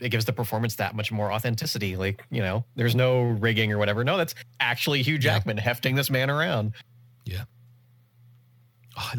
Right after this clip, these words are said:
Speaker 2: love this. I just freaking adore it. <laughs> Because she is just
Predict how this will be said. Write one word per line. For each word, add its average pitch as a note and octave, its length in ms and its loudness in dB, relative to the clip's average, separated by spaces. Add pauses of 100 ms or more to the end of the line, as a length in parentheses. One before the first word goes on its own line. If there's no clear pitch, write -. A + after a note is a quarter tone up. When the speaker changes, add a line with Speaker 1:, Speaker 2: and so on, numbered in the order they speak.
Speaker 2:
love G2+ 160 -12
this. - 280 -12 (800)
I G#2 100 -4
just C3+ 180 -6
freaking G#2+ 320 -4
adore F2 340 -4
it. G2+ 60 -8 (840)
<laughs> C#3+ 100 0 (1200)
Because E3+ 320 2
she E3+ 260 -2
is E3 300 2
just B2 460 0